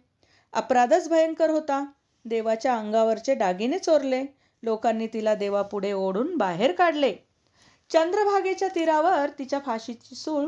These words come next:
ठोकण्यात आला. तिथे जनाला फरफटत नेण्यात आलं. जनाबाई स्तब्ध उभी राहिली. पुढे काय काय होत आहे हे मन घट्ट करून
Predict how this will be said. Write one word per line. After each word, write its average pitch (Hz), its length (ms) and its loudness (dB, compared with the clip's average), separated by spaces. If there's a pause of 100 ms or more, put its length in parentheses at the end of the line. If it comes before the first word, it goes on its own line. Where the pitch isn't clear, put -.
ठोकण्यात 208 440 -2
आला. 269 240 2 (1080)
तिथे 349 260 4
जनाला 302 360 2
फरफटत 269 640 -6
नेण्यात 330 320 -4
आलं. 269 300 0 (680)
जनाबाई 226 640 2
स्तब्ध 240 440 -2
उभी 254 300 2
राहिली. 247 380 -2 (1120)
पुढे 226 240 4
काय 240 340 2
काय 247 280 0
होत 233 260 -4
आहे 254 400 0 (380)
हे 269 80 0
मन 294 280 0
घट्ट 302 280 0
करून 302 480 2